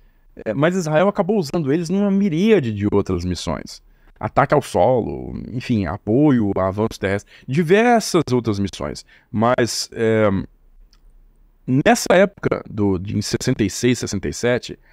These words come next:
a coisa tava se tornando tão óbvia que iria acontecer um, um, uma grande, um grande confronto, uma grande guerra, né? E dessa vez a ideia do Nasser era realmente fazer uma ofensiva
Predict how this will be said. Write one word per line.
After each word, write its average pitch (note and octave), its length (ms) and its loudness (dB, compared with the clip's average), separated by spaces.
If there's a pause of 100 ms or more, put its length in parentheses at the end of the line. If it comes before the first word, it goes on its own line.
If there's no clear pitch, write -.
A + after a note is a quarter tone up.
(340)
a E3+ 140 0
coisa A3 300 4
tava F3 180 2
se - 100 -6
tornando A2 540 0 (280)
tão F3+ 100 0 (200)
óbvia C3 760 2
que A2 100 -4
iria A2 220 2
acontecer G2+ 760 -2
um, E2 320 -4
um, D#2 800 -6 (420)
uma G#2 160 0
grande, G#2+ 760 0 (340)
um G#2 140 -4
grande B2 240 2
confronto, A2 480 -2
uma F2 60 -4
grande A2+ 340 -2
guerra, G2 400 0
né? G#2 200 -4 (280)
E A2+ 80 -2
dessa B2+ 400 2
vez A2+ 320 0
a - 40 0
ideia G#2 320 0
do G2+ 120 -4
Nasser F#2+ 480 -2
era F#2+ 240 -2
realmente G#2 540 0
fazer F#2+ 300 -2
uma G#2+ 140 0
ofensiva F#2 480 -4